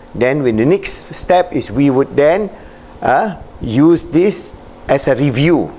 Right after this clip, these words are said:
We review the process so that the whole cycle of the four R is already now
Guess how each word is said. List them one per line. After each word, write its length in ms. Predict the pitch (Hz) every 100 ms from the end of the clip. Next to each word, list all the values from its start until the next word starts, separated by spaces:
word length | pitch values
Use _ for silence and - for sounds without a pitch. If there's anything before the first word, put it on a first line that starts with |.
| -
We 120 | 117
review 640 | 110 131 113 185 214 156 -
the 80 | 117
process 600 | - 127 - 170 208 - - - - - - -
so 180 | 131
that 300 | 127 123 - - - - -
the 100 | 113
whole 260 | 107 160 185
cycle 600 | 175 - 170 175 180 135
of 160 | 107 107
the 80 | 110
four 260 | - 147
R 280 | - 147 147
is 220 | - 110
already 380 | 117 120 123 135
now 380 | 135 139 151